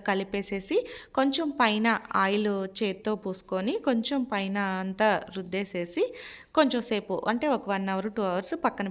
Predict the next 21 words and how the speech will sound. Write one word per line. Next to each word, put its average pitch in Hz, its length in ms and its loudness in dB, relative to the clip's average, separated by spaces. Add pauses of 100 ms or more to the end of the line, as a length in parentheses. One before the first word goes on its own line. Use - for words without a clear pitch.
పెట్టేసాను 175 500 -4
అనమాట. 175 260 -6 (240)
పక్కన 208 320 -2
పెట్టేసి 208 360 -6
ఇంక 330 180 -2
నేను 220 220 0
తినబోయే 220 520 2
ముందు 208 320 -4
చేసేసుకుందాంలే 190 840 -4
అని 285 180 -2
పక్కన 214 200 -4 (120)
పెట్టేశాను 180 560 -6
మూత 190 140 -4 (100)
పెట్టేసి. 175 420 -4 (600)
ఇంకా 285 200 4 (360)
తినే 247 180 4 (100)
ముందు 226 200 2
అంటే 233 260 -2
వన్కి 226 460 2
అలా 220 160 4 (100)
నేను 220 240 0